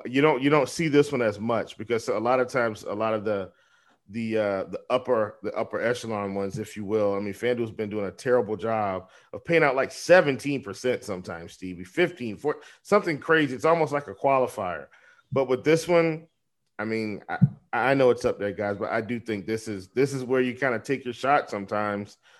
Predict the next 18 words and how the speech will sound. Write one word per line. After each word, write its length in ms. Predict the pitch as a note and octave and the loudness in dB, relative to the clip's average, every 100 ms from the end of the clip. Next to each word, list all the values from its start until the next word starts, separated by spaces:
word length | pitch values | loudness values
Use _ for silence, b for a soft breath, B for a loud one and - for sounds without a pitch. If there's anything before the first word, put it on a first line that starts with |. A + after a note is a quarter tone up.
| b b | b b
Um, 300 | F#2+ G2+ G2 G#2+ | -6 -4 -4 -2
you 60 | |
know, 280 | G#2+ G2+ G2+ _ - | 0 -2 -4 _ -10
a, 60 | E2+ G2+ | -6 -4
a 80 | |
lot 280 | G#2+ B2 A2 | 0 2 4
less 240 | B2 B2+ B2+ | 4 2 2
entries 380 | B2+ C3+ C3+ | -4 -4 -4
and, 80 | A2+ | -4
<laughs> 160 | - - | -6 -2
and 80 | C#3 | -2
a 60 | |
chance 260 | - B2 A#2 | 0 -2 -2
to 80 | G#2+ | -4
pull 180 | B2+ | -2
in 100 | B2 | -2
six 240 | B2+ C3 - | -2 -6 -2
figures. 540 | C#3+ C3+ G#2+ G2 - | -2 0 -2 -8 -12